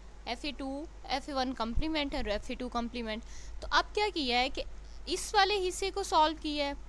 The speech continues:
यानी कि एफ़ वन, अ, ये एल वन को, अ, intersection एल two complement के साथ ये लिख दिया उन्होंने, L one complement और एफ़ ए one complement intersection F ए टू, ये दूसरी वाली पहले लिख दी है और इसी तरह ये जो है पहली वाली बाद में लिख दी है।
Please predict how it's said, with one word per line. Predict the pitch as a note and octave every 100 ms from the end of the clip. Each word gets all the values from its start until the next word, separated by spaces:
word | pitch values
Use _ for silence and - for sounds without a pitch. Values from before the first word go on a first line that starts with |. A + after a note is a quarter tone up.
| -
यानी | B3 B3 B3+
कि | C#4+ D4 - - - -
एफ़ | A#3+ B3 A#3+
वन, | B3 A#3+ B3
अ, | A3+
ये | A3+ A3+ A#3
एल | - A3+ B3+
वन | A#3 A#3+ D4+
को, | E4 F#4 F#4
अ, | - G#3
intersection | G3+ - A#3+ C#4+ D4 D4+ D4 - D#4
एल | A3 A#3
two | D4
complement | C4+ A3 A#3+ D#4+ G#4+ G#4
के | G#4
साथ | - D#4+ D4 - - - - G3+
ये | C#4
लिख | E4 -
दिया | F4 F4+ E4+
उन्होंने, | D#4+ D4+ D4 -
L | G3 G#3+
one | G#3 G3+ C4+ A#4+ - - - - - -
complement | A#3 A#3 B3 A#3+ B3+ D4 E4+ - - -
और | F#3+ F#3+ F#3 F#3
एफ़ | - - G#3+ A#3
ए |
one | G#3+ G#3+ B3
complement | A3 G#3 A3 A3 B3 C4
intersection | A3 G#3 - A#3 - D4+
F | A3+ A#3
ए |
टू, | G3 G3
ये | F#3+ G3+
दूसरी | A3+ A#3+ C#4+
वाली | C4+ C4+
पहले | A#3 C#4 F4
लिख | F4 -
दी | F4
है | D#4+ D4 - - - -
और | B3
इसी | F3+ E3+ F3+
तरह | - A3
ये | G#3 G#3+
जो | G3
है | G3 C4+
पहली | G#3+ G3+
वाली | F#3+ F#3+
बाद | A#3 F#3+ F#3
में | E3+
लिख | E3 -
दी |
है। | F3